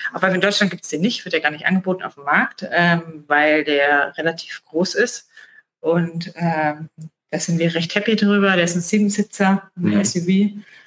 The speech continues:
Speaker 1: Und, ähm, ja.
Speaker 2: Es ist schon so, dass man nicht jedes Auto hier, äh, Sinn macht zu fahren, weil es natürlich aufgrund der Wetterbedingungen auch so ist,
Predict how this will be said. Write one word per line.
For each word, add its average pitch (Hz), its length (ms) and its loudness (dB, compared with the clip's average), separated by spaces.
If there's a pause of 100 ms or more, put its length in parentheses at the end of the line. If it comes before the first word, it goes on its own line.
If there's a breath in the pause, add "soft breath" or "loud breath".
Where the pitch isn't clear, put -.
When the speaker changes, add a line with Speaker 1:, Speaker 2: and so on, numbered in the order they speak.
(320 loud breath)
Speaker 1:
Und, 165 560 -4
ähm, 156 640 0 (340)
ja. 220 240 -2 (640 loud breath)
Speaker 2:
Es - 80 -18
ist 156 100 2
schon 127 140 0
so, 127 80 2
dass 123 140 0
man 127 260 0 (100)
nicht 139 280 0
jedes 135 340 0
Auto 139 340 2
hier, 120 420 2
äh, 110 200 2
Sinn 120 280 0
macht 92 240 0
zu 196 100 -6
fahren, 101 340 0
weil 107 120 2
es 110 100 -2
natürlich 117 320 0
aufgrund 113 320 -2
der 104 140 0
Wetterbedingungen 123 640 0
auch 110 100 0
so 117 240 0
ist, 110 300 -2